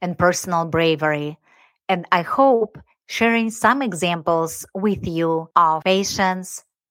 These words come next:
doctors, nurses, medical personnel,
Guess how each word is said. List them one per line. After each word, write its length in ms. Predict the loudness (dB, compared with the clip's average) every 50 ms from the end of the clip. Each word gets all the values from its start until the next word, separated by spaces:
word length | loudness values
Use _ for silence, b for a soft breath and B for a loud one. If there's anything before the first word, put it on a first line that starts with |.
| _ -2 2
doctors, 800 | 4 6 6 4 2 0 -4 -4 -2 -2 -4 -6 -8 -12 -16 -8
nurses, 680 | -2 2 2 2 2 0 -2 -4 -2 -2 -2 -4 -6 -6
medical 460 | -2 2 2 2 2 2 0 -2 -2
personnel, 880 | -2 -2 -2 -2 -2 -4 -6 -6 -4 -4 -2 0 0 0 0 -2 -4